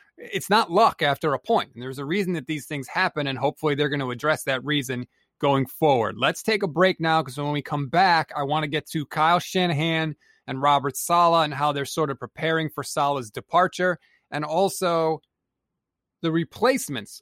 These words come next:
for Robert Saleh. Kyle Posey and Akash talked about it yesterday. There was an article on Niners Nation dot com. I wanna run some names by you, Levin, and see what you think, even though I'll probably disagree with it. Back here on the Gold Standard Podcast. All right, Levin.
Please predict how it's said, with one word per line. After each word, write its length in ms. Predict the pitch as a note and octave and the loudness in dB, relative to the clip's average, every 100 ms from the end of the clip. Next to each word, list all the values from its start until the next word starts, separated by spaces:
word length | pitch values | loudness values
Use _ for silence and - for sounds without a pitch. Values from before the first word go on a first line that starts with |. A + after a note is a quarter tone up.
| _ | _
for 140 | D#3 | -6
Robert 380 | C#3 C3 B2+ B2+ | -2 -2 -2 -6
Saleh. 360 | - B2+ C3 C#3 | -2 -2 0 -2
Kyle 280 | E3 F3+ F3 | 2 2 2
Posey 340 | F3 F3+ E3 | 0 0 0
and 140 | D3 | -4
Akash 320 | - E3 E3 - | -2 0 0 0
talked 240 | D#3+ D3 | -2 -2
about 220 | C#3 C#3 | -2 -2
it 60 | B2+ | -2
yesterday. 440 | D#3 D#3+ D#3+ D#3+ | -4 -4 -4 -2
There 120 | C#3+ | -2
was 120 | B2+ B2+ | -4 -4
an 80 | |
article 300 | C#3+ D3 C#3+ | -2 -2 0
on 100 | C3 | -2
Niners 360 | C3 C3 C#3 B2 | -2 -4 -4 -6
Nation 360 | C3+ C3 C3 A#2 | -6 -6 -6 -2
dot 240 | A#2+ A2+ | -2 -2
com. 300 | D3+ D3+ D3 | 0 0 2
I 40 | |
wanna 140 | C3 C3+ | 0 0
run 160 | D3+ | 0
some 180 | C#3+ C#3 | 0 -4
names 300 | C#3 C#3 B2 | -2 -2 -2
by 160 | G#2+ B2+ | 0 0
you, 240 | B2+ D#3 | 2 2
Levin, 300 | F3 E3+ D#3+ | 4 4 2
and 100 | C#3+ | -2
see 140 | - C#3 | -4 -4
what 160 | B2+ | -4
you 160 | D#3 D#3+ | -2 -2
think, 340 | - B2+ B2 _ _ _ _ - | -2 -4 -4 _ _ _ _ -8
even 200 | D3 C3 | -4 0
though 140 | B2+ | 2
I'll 120 | A#2 A#2 | 2 2
probably 280 | A#2+ G#2+ | 2 0
disagree 380 | G#2+ G#2+ G#2+ G#2+ | -4 -10 -10 -10
with 160 | - _ | -10 _
it. 80 | _ _ _ _ - | _ _ _ _ 0
Back 240 | G3+ G3+ | 2 2
here 240 | G#3 G#3 | 4 6
on 80 | G3 | 6
the 80 | F3 | 4
Gold 300 | D#3+ F3+ D#3+ | 2 2 0
Standard 520 | - E3+ F3 E3+ D3+ | -4 -4 -2 -2 -4
Podcast. 800 | - D#3 F#3 F#3 G3+ G3+ G3 F3 | 0 2 2 0 -2 0 -2 0
All 80 | F3 | 2
right, 220 | F3 E3+ | 2 0
Levin. 500 | D#3 D3+ C#3+ D3 C#3 | -2 -2 0 -4 -6